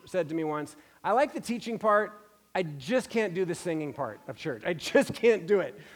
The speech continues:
right? And, and I, I, I was sort of sensitive to that because in what other parts of our life do we all get together and sing? You know, maybe a birthday party every once in a while.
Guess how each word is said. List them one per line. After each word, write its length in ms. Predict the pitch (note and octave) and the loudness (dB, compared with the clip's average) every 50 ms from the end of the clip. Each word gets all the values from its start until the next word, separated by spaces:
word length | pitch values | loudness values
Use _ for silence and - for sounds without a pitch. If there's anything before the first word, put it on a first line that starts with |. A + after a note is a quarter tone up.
| - - | -20 -10
right? 260 | _ D3+ F3 F#3 F3 - - - - | _ 0 0 0 0 -2 -8 -6 0
And, 220 | F#3 G#3 G#3+ G#3+ - - | 2 4 4 2 2 0
and 180 | G#3 A3+ A3 - | 0 2 2 2
I, 260 | - G#3+ A#3+ A#3+ A3 - - | 4 4 2 2 0 -4 -4
I, 120 | B3 A3+ A3+ F#3 A3+ | -2 -2 -2 2 2
I 60 | B3+ | 2
was 120 | B3+ B3 | 2 2
sort 180 | - D4 F4 E4+ | 2 -2 -2 -2
of 60 | A#3+ | -2
sensitive 480 | - - A#3+ B3+ C4+ - A#3+ A#3+ G3+ D#3 | 2 4 6 6 6 4 2 0 0 0
to 100 | - F3+ | 0 0
that 180 | E3 - - D#3+ | 0 0 0 0
because 280 | F3+ - G#3+ G#3 F3+ | -2 -2 0 0 0
in 160 | G#3 G3+ G3 G3+ | 0 0 0 2
what 120 | A3+ B3 | 4 4
other 180 | C4+ B3+ B3+ A3+ | 4 4 4 4
parts 280 | - G3+ G3+ F#3+ - | 2 0 -2 -2 -2
of 80 | G3 F3 | -2 0
our 120 | F3 E3 | 0 2
life 240 | D#3+ E3+ F3 E3 - | 2 2 0 0 0
do 100 | - E3+ | -2 -2
we 100 | E3 D#3+ | -2 0
all 120 | D#3+ D#3+ D#3 | 0 0 0
get 140 | D#3 D3 B2+ | 0 -2 -4
together 360 | D#3+ D3 D3+ D3+ C#3+ C#3 C3+ | -4 -4 -4 -4 -4 -6 -6
and 100 | B2+ B2 | -8 -10
sing? 380 | - - E3+ D3 A#2+ G#2+ F#2+ - | -8 -6 -6 -6 -6 -8 -12 -14
You 100 | C#3 C3 | -14 -12
know, 120 | C3+ C#3+ D3+ | -10 -8 -4
maybe 240 | E3 F3+ E3+ E3+ | -4 -2 0 0
a 60 | D#3+ C#3 | -2 -2
birthday 400 | B2+ F#3 G3 F3+ F#3+ - F#3 F3+ | -2 -2 -2 -2 -2 -6 -6 -4
party 420 | - F3+ F3 E3+ F3 F3 F3 - | -2 0 0 0 0 -2 -2 -4
every 160 | - D#3+ E3 | -4 -6 -6
once 240 | D#3+ D#3 D#3 D3+ - | -4 -6 -6 -6 -6
in 60 | D#3+ | -6
a 40 | D#3 | -4
while. 240 | D3+ D3 C#3+ C#3+ | -2 -2 -2 -4